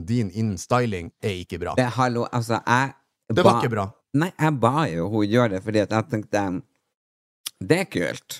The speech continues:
Speaker 2: og gøy.
Speaker 1: Det er ikke
Speaker 2: Det,
Speaker 1: gøy i det
Speaker 2: det,
Speaker 1: hele tatt.
Speaker 2: altså, hadde du vært en betalende kunde, så hadde jeg ikke gjort det. Men altså, du
Speaker 1: Ja,
Speaker 2: fikk
Speaker 1: hvorfor
Speaker 2: det,
Speaker 1: gjør du det med meg, da?
Speaker 2: du fikk det gratis. Du må ta det du får, vær
Speaker 1: Gratis?
Speaker 2: fornøyd.
Speaker 1: Vet du hva som skjedde?
Speaker 2: Nei.
Speaker 1: Når jeg kom hjem,
Speaker 2: Mm.
Speaker 1: så vasket jeg øynene mine og de øyenbrynene for å prøve å få det bort.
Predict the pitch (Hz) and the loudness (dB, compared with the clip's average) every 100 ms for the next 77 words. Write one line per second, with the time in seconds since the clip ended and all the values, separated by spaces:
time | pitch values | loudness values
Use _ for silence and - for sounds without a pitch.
0 | - 113 95 64 64 - - - 147 110 | 0 2 2 -2 -4 -10 -10 0 2 4
1 | 110 131 107 95 117 113 120 120 123 117 | 2 2 2 2 2 2 2 2 2 2
2 | 117 117 107 98 92 110 120 87 87 127 | 0 0 0 -2 0 4 4 2 0 2
3 | 135 120 78 - 98 87 78 98 90 - | 4 2 -2 -2 -2 -2 0 -2 -2 -4
4 | 50 - _ _ _ _ _ 107 110 101 | -4 -6 _ _ _ _ _ 0 0 0
5 | 110 101 117 214 196 185 170 156 151 160 | -2 0 2 4 4 2 0 0 0 2
6 | 151 101 139 165 185 160 123 180 226 - | 0 0 0 0 0 2 4 4 0 -6
7 | 98 120 131 139 147 113 98 - 113 127 | -4 -2 0 2 2 0 -2 2 4 4
8 | 156 254 104 113 156 104 - - _ - | 4 4 4 2 2 0 -4 -10 _ -2
9 | 180 208 175 165 175 190 143 104 110 98 | 0 0 -2 0 0 2 2 2 2 0
10 | 101 - 170 180 185 165 185 320 - 110 | -4 0 0 0 -2 0 0 -2 0 2
11 | 113 131 139 147 151 190 - - 180 123 | 2 0 -2 -2 -2 -2 -4 -2 0 0
12 | - 135 156 135 101 98 101 98 110 107 | 2 0 2 2 0 -2 -2 0 0 0
13 | 101 127 127 120 101 95 87 - 113 92 | 0 0 0 0 -2 -4 -4 0 0 0
14 | 92 87 113 - | -4 -2 -2 -4